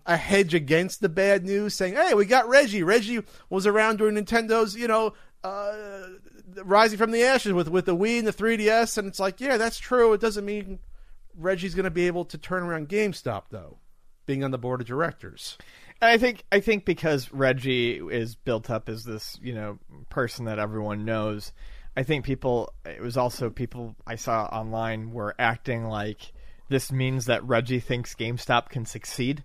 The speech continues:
Speaker 1: No, no.
Speaker 2: No,
Speaker 1: No,
Speaker 2: no.
Speaker 1: no, no, no, no.
Speaker 2: This is what
Speaker 1: No, no,
Speaker 2: happens.
Speaker 1: no, no.
Speaker 2: Okay, so real quick, this is, this is Reggie's tweet.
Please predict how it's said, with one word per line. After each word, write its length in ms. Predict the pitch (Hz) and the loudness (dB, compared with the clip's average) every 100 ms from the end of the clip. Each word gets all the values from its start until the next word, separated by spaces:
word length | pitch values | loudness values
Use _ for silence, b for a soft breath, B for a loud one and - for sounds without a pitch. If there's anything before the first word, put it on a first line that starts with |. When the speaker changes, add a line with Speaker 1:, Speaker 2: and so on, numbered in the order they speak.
| - | -2
Speaker 1:
No, 200 | 147 117 | 0 0
no. 160 | 117 | 2
Speaker 2:
No, 180 | 117 120 - 92 | 4 2 -2 -6
Speaker 1:
No, 120 | 120 | 0
Speaker 2:
no. 120 | 165 | 2
Speaker 1:
no, 60 | 92 | 0
no, 100 | 78 | -6
no, 100 | 78 | -2
no. 40 | - | 2
Speaker 2:
This 180 | 302 | 4
is 100 | 349 | 4
what 100 | 247 | 4
Speaker 1:
No, 60 | 202 | 6
no, 60 | 165 | 4
Speaker 2:
happens. 240 | - 170 | 2 -2
Speaker 1:
no, 60 | 175 | 0
no. 60 | |
Speaker 2:
Okay, 140 | 170 151 | 2 2
so 160 | 185 185 | 2 0
real 300 | 196 208 240 | -4 2 4
quick, 200 | 196 170 | 4 2
this 160 | 185 - | 0 -6
is, 160 | 165 - | -8 -8
this 160 | 165 143 | -10 -8
is 140 | 123 | -8
Reggie's 280 | 107 104 - | -8 -10 -16
tweet. 220 | - - | -18 -18